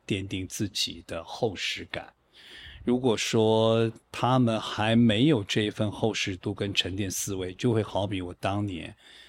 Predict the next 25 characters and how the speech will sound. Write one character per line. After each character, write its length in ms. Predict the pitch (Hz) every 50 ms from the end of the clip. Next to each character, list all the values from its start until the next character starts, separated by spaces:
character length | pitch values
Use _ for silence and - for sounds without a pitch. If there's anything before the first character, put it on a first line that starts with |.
| - _
还 240 | - - 113 110
没 220 | 113 113 113 107 123
有 260 | 131 117 104 95 95 92
嗅 400 | - - - - 151 117 104 98
到 260 | - 120 110 101 98
情 420 | - - - - - 98 104 113
感 280 | 107 110 95 87 90 90
的 120 | 90 95 90
依 280 | - 107 107 107 101 104 -
归， 360 | - - 110 104 104 104 101 - - - - - _
我 160 | _ 113 107
就 200 | 95 - 123 113
已 60 | 98 92
经 140 | 104 104
先 260 | 101 - - 110 110 104
把 100 | 92 85
画 320 | - - - 104 87 85
面 260 | 104 101 90 92 92 101
拉 220 | 101 92 95 101
了 100 | 98 101
个 80 | 90 90
五 140 | 87 90 107
彩 240 | - - - 87 80
缤 220 | - - 87 85
纷， 240 | 85 - - - -